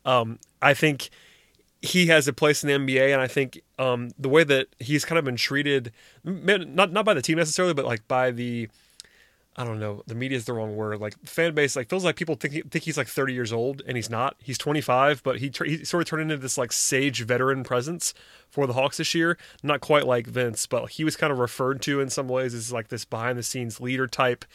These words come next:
um, mentor type, and it's like, he's twenty-five. He's just finishing his, his rookie contract after being a first-round pick. So he's, uh, younger than people think he is, uh, would be my only point there. But, yeah, I, I mean,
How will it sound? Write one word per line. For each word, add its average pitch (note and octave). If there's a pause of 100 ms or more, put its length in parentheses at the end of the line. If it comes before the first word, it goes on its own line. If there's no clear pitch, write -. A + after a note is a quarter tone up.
(300)
um, A#2+
mentor C#3
type, A#2+
and A2+
it's A2
like, A#2
he's E3
twenty-five. F#3 (320)
He's D3+
just C#3+
finishing E3+
his, B2
his C3
rookie D3
contract C3+
after B2
being A#2+
a -
first-round A#2+
pick. B2
So C3 (260)
he's, D#3+
uh, B2+ (320)
younger D#3+
than D#3
people D3+
think C#3+
he A#2
is, A2 (280)
uh, C3+
would B2+
be C3
my B2
only B2
point A#2+
there. A2+
But, A#2 (760)
yeah, D#3+
I, C#3
I D3
mean, D3